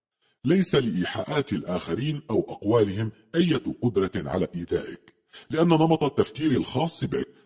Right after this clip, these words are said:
هو الوحيد القادر على ذلك. أما أنت، فيمكنك أن تختار رفض هذه الأفكار والأقوال وأن تنتقي الجيد منها، كما يمكنك اختيار ردة فعلك تجاه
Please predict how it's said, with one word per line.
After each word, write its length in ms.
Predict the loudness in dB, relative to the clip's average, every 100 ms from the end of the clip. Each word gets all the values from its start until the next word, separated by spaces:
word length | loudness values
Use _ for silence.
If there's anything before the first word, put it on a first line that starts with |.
| -2
هو 120 | 2
الوحيد 500 | 2 0 -4 0 0
القادر 580 | 0 -2 0 0 0 0
على 160 | 0 0
ذلك. 500 | 0 0 -2 -6 -16 _ _ _ -4
أما 360 | 0 0 0
أنت، 220 | -2 -4 -10 _ _
فيمكنك 580 | -2 0 0 0 -2 0
أن 140 | 0
تختار 500 | 0 -4 0 2 4
رفض 180 | 2 2
هذه 340 | 0 0 0 -2
الأفكار 580 | -2 -4 -2 0 2
والأقوال 680 | 2 2 0 -2 0 2 0 -2 -8
وأن 300 | -4 -4 -6
تنتقي 500 | -4 -4 -4 -6 -2
الجيد 540 | -2 0 0 0 0 -6
منها، 380 | -6 -10 -12 -14 _ _ -20 _
كما 200 | 2 4
يمكنك 480 | 4 2 2 0 2
اختيار 500 | -2 0 2 4 4
ردة 240 | 2 2 0
فعلك 720 | 0 -2 0 2 0 0 -2 -4 -10
تجاه 500 | -2 2 2 2 -2